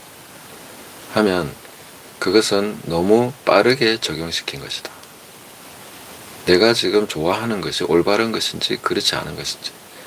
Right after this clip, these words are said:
그리고 내가 지금 엄청 이걸 좋아하고는 있는데 진짜로 이게 내가 정말 좋아하는 것인지,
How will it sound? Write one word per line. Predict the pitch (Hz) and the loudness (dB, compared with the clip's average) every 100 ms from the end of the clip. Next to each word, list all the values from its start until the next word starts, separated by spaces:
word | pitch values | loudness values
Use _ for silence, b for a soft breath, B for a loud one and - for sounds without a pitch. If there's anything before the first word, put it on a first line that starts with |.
| B B B B | B B B B
그리고 | - 104 101 | 4 6 6
내가 | 76 87 110 | 4 4 4
지금 | - 120 135 135 | 4 2 2 0
엄청 | 98 110 - 117 | -2 -2 0 0
이걸 | 101 110 | 4 4
좋아하고는 | - 76 92 117 117 78 | 4 -2 -2 -2 -4 -4
있는데 | 64 80 82 67 82 135 - - - - - - B B B - - - | -8 -10 -8 -8 -8 -12 -16 -20 -20 -20 -16 -16 B B B -20 -8 2
진짜로 | 135 - 151 120 | 4 4 2 4
이게 | 110 113 | 4 6
내가 | 78 71 85 | 4 -2 -6
정말 | - 76 80 | -6 -8 -8
좋아하는 | - 65 73 73 | -8 -12 -12 -12
것인지, | 73 - - | -10 -10 -12